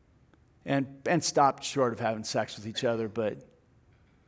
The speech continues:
I was using my power and my position in a totally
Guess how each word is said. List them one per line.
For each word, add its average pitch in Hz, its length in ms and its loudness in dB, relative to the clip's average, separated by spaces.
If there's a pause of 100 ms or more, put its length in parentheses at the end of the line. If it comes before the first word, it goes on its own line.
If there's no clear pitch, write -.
(280)
I 165 100 6
was 127 200 4
using 127 240 2
my 104 140 0
power 113 320 2
and 110 80 -4
my 104 100 -2
position 117 720 -6 (800)
in 143 140 4
a 107 280 0 (140)
totally 110 800 -2